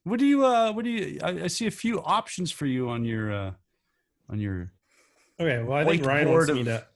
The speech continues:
Speaker 2: actually bring up some news. He wants me to bring up a news topic.
Speaker 1: <laughs>
Speaker 2: So, 'cause I, I saw this and I was very interested. So there's an expansion coming out for to-,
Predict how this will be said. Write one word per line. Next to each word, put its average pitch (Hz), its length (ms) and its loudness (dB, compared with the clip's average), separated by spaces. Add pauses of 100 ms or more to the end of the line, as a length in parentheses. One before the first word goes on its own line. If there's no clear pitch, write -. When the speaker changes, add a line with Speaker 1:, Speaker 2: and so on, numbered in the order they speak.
(220)
Speaker 2:
actually 143 300 -2
bring 143 160 0
up 123 100 0
some 110 240 -2
news. 110 400 0
He 110 80 -6
wants 113 220 -6
me 120 80 -4
to 113 40 -6
bring 117 160 -4
up 107 120 0
a 98 80 -2
news 113 300 -2
topic. 123 560 0 (280)
Speaker 1:
<laughs> - 180 -20
Speaker 2:
So, 127 240 -2
'cause 143 160 -4
I, 151 360 0 (500)
I 117 40 -12
saw 208 340 -2
this 117 260 -4
and 120 80 -6
I 120 60 -4
was 110 120 -4
very 156 320 -4
interested. 117 640 -6 (220)
So 117 500 -6 (240)
there's 131 200 -4
an 135 60 -2
expansion 160 680 -4
coming 120 260 -4
out 107 180 -4
for 104 300 -4
to-, 107 300 -8